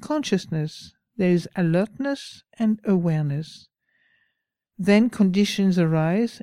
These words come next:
and cease. If you just sustain and rest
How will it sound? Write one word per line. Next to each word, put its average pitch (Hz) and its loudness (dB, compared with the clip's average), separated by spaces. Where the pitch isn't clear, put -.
and 208 2
cease. 202 -6
If 208 -2
you 214 2
just 262 -2
sustain 214 0
and 180 0
rest 226 0